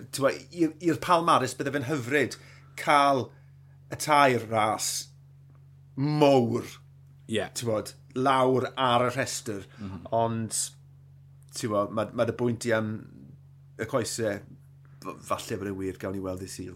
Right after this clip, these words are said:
Speaker 2: Ond falle bod hwn yn ffafrio fe mwy. T'o, fi'n gweld, wel, yna, sori, fi'n gobeithio welwn ni'r un fath o beth, y grŵp o ryw pump i wyth reidiwr yn ffurfio oddi ar y blaen gyd-, yn yr ugain cilometr diwetha, t'wod, falle Kwiatkowski, boes hwnna,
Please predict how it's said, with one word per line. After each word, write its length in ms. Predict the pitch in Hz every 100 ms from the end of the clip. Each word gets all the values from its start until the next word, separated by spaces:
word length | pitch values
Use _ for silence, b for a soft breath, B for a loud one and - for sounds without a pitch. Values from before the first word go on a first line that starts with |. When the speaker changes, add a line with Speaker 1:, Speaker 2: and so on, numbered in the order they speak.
| -
Speaker 2:
Ond 180 | 127 113
falle 380 | 131 - 139
bod 160 | 127 120
hwn 220 | 127 120
yn 60 | 117
ffafrio 320 | 131 110 110
fe 80 | 110
mwy. 300 | 110 117 107
T'o, 160 | - 101
fi'n 240 | 131 131
gweld, 440 | 120 110 107 - -
wel, 260 | - 214 - -
yna, 260 | 165 165 139
sori, 240 | 170 147
fi'n 240 | - 143
gobeithio 920 | 135 139 - 165 185 - - 92 107 - B B -
welwn 360 | 127 120 123
ni'r 160 | 123 123
un 160 | 120 120
fath 160 | 123
o 80 | 120
beth, 240 | 113 92
y 80 | 101
grŵp 320 | - 135 131
o 140 | 120 113
ryw 140 | 110 B B B B B - -
pump 440 | 147 123 - - -
i 180 | 120 120
wyth 540 | 123 113 - - -
reidiwr 480 | 120 127 101 110 113
yn 60 | 110
ffurfio 600 | - 147 117 101 107 113 107 b b b b _ _ _ _ -
oddi 240 | 131 120
ar 140 | 123 120
y 40 |
blaen 420 | 110 123 117 113 110
gyd-, 200 | 104 -
yn 180 | 123 117
yr 60 |
ugain 240 | 113 117 113
cilometr 520 | 113 120 110 104 110
diwetha, 320 | 120 117 - 110
t'wod, 160 | 104
falle 240 | 90 - -
Kwiatkowski, 720 | 120 101 - 127 - - 123
boes 240 | 113 110
hwnna, 300 | - 113 117